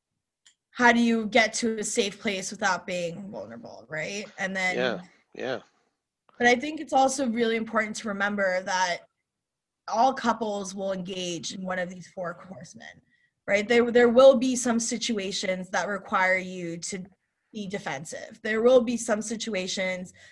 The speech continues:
Speaker 1: that may overwhelm you and result in stonewalling or whatever it may be. But what's important is that if these are the patterns that you are constantly using to engage in conflict with your partner,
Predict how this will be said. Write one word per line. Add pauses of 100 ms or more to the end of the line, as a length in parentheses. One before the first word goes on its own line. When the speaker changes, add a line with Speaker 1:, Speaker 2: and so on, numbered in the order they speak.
(180)
Speaker 1:
that
may
overwhelm
you
and
result
in
stonewalling
or
whatever
it
may
be. (360)
But
what's
important
is
that
if
these
are
the
patterns
that
you
are
constantly
using
to
engage
in
conflict
with
your
partner,